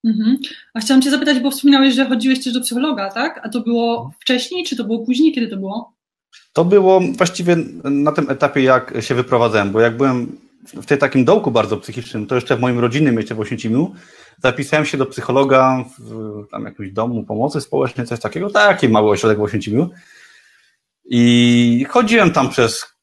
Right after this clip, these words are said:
Speaker 2: dwa, trzy miesiące do, do psychologa, do pani psycholog, która, no, która bardziej mnie wysłuchiwała i starała mi,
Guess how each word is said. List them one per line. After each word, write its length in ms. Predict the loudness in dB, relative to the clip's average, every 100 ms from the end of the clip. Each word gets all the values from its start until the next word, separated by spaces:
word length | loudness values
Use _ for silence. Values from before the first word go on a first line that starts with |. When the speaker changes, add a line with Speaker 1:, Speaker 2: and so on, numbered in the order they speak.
| _ _ _ _ _ _ _ -8
Speaker 2:
dwa, 300 | 2 2 2
trzy 180 | 0
miesiące 840 | 0 0 2 2 0 0 0 0 -2
do, 140 | -6 -8 -12 -16 -14
do 80 |
psychologa, 500 | -12 -8 0 2 2
do 100 | 0
pani 260 | 0 -2 -2
psycholog, 480 | -6 -8 -4 -2 -4
która, 460 | -2 0 2 -2 -10 _ _ _ _ _ _ -20 -12
no, 80 | -8
która 260 | -2 0 0
bardziej 400 | -2 -2 0 0
mnie 100 | 0
wysłuchiwała 640 | -2 -8 -6 2 4 4
i 40 | 4
starała 300 | 4 4 4
mi, 380 | 2 -2 -8